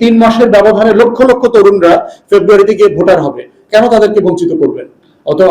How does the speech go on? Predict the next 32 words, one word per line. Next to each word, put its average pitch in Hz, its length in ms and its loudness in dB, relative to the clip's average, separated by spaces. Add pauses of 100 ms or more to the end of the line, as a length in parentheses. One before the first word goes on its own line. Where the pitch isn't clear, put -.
আমরা 180 240 -2
আমাদের 180 280 0
জায়গা 190 220 0
থেকে 202 200 -2
দাবি 170 220 2
করছি, - 260 -4 (160)
নির্বাচনের 185 460 0 (120)
যেই 220 220 2
দিন 226 100 0 (100)
আপনারা 202 240 -2 (400)
ঘোষণা 220 380 0
করবেন, 220 260 2 (400)
সেই 233 260 2
দিন 262 140 0
সকালবেলা 214 600 0 (160)
যারা 214 260 2
যারা 220 180 2 (540)
ভোটার 208 300 2 (440)
তালিকায় 196 440 2
অন্তর্ভুক্ত 196 400 -2 (100)
হবার 190 260 2
মতো 190 200 0
থাকবেন, 208 320 -2
আঠেরো 170 400 -2
বছর 196 240 -4
হবে, 196 180 0 (320)
তাদের 180 200 -2 (120)
সবাইকে 196 380 -2 (140)
in 185 60 2 (100)
advance 220 340 -2 (120)
ভোটার 185 340 -2
কার্ড 190 200 0